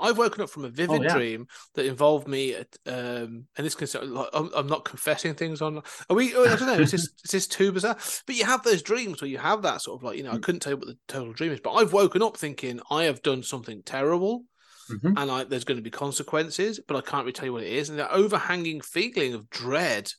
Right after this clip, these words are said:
Speaker 2: Mm.
Speaker 1: and, and guilt. And I'm like, "I did something in a dream and I feel really bad about it, and that's weird." Um, but also, you say about this, I, you know, this thing, one of the things that this struck me, um,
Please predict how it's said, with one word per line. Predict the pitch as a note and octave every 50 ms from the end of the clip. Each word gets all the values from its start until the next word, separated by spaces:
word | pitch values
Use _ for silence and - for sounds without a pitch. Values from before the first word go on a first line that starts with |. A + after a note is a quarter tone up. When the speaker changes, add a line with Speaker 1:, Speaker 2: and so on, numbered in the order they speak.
| - F#2
Speaker 2:
Mm. | F#2+ G2 F#2+
Speaker 1:
and, | F#2+ A#2+ A#2+ A#2 A#2 A#2 A2+ - - -
and | B2 C3 A#2+ A#2 A#2
guilt. | - B2 C3+ F3+ F3+ C#3 A#2 F#2+ - -
And | C3+ C#3
I'm | C3+ C3+
like, | C3 B2+ C3 - - - - - - - _ _ -
"I | - - F3+
did | F3 - G3+ F#3
something | - F#3+ F3 F3+ E3+
in | D#3+ D3+
a | C3+
dream | B2+ A#2 - C#3 C#3+ D3 C#3+ C3+ B2+ A#2+ A#2+ A#2 A#2
and | A#2 B2+
I | A#2+
feel | - - C3 B2 A#2
really | A#2 B2+ B2 A#2+
bad | A#2 - - A#2+ B2 B2+
about | B2 A2 G#2 G#2+ G#2+ G#2+ G#2+ -
it, | - F2+
and | A2 A2 A#2
that's | A#2+ - - - -
weird." | A#2 A#2 A#2+ A#2+ A#2 A2 G#2 G2 - - - - - - - - - - _ -
Um, | - C#3 C3+ C3+ C3 C#3+ - _ _ _ _ _ - - - _
but | - F3+
also, | A3 C#4+ E4+ D4+ - - E3+ C3 B2 A#2+ B2+ - _ _ _ _ - - D#3 -
you | D3+ D3 E3 E3+
say | D3 - - F3+ G3+ F#3+
about | D#3 G#3+ A3+ -
this, | B2 - -
I, | C3+ C3 -
you | - B2+ A#2+
know, | A2 G#2+ G#2
this | B2+ A#2 - -
thing, | C#3 A#2+ A#2+
one | C3 D#3+ F3
of | F#3 F3+
the | F3+
things | E3 C#3+ C#3
that | A#2 - - - _
this | - C3+ -
struck | - - - - D3 - - -
me, | A2+ A#2 A2+ A2+ - -
um, | A#2+ A#2+ A#2 A#2 A#2 A2+ A2+ C#3